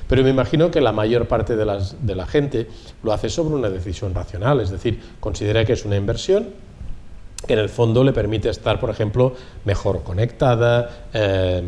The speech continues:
ser más productiva en el trabajo, mantener contactos por email con proveedores, en fin, por una multitud de razones, pero en definitiva, todas,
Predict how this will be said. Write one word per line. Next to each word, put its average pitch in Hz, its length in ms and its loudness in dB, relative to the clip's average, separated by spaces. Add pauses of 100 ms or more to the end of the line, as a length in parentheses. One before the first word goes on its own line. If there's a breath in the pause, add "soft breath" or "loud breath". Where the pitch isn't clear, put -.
(260)
ser 90 240 0
más 87 200 -2
productiva 90 520 -2
en 85 80 0
el 87 120 0
trabajo, 113 680 2 (280 loud breath)
mantener 92 420 -2
contactos 90 540 -6
por 92 260 -6
email 87 380 -4
con 87 180 -10 (180)
proveedores, 113 680 0
en 101 80 -6
fin, 165 200 2 (240 loud breath)
por 117 140 4
una 139 180 6
multitud 156 460 2
de 151 60 6
razones, 170 400 2
pero 151 140 2
en 127 40 0
definitiva, 135 600 2 (340 loud breath)
todas, 196 560 2